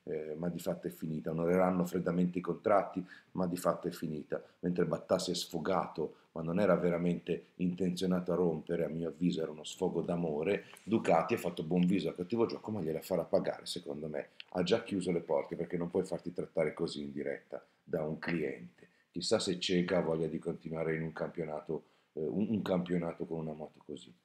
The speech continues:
Per quanto riguarda la T V, abbiamo assistito alla più spettacolare, eh, prova di dilettantismo degli ultimi, delle ultime, eh, gare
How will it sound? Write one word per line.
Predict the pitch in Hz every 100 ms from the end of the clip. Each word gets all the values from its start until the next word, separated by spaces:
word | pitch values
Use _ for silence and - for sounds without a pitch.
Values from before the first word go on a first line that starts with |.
| _ _
Per | -
quanto | 113 -
riguarda | 92 90 90 87
la | 85
T | 90
V, | 90 98 - - -
abbiamo | 80 95 92
assistito | - 95 104 87
alla | 80 80
più | - 101
spettacolare, | - 92 90 90 - 90 90 90 90 87 87 - _ _
eh, | 73 76 - - - -
prova | 95 101 98 92
di | 80 87
dilettantismo | 98 92 90 98 90 - 90 87 87
degli | 85 80
ultimi, | 80 - 80 78 - _ _
delle | 80 85 85 82
ultime, | - 90 80 78 - _
eh, | 76 76 73 71 73 71
gare | 73 85 78 80 78